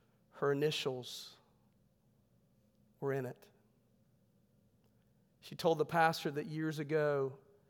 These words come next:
she had made that tablecloth as a gift for her husband.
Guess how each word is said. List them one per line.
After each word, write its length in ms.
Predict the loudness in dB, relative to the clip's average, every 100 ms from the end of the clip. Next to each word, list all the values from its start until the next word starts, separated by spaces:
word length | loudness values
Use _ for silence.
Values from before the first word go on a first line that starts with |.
| _ _ _ _ _ _ _ _ _ -14
she 200 | -2 0
had 100 | 4
made 260 | 4 6
that 180 | 2 2
tablecloth 720 | 2 4 2 -2 0 0 -2
as 160 | -6 -6
a 80 | -2
gift 260 | -2 -2 -6
for 80 | -6
her 160 | -4
husband. 480 | -4 -4 -8 -14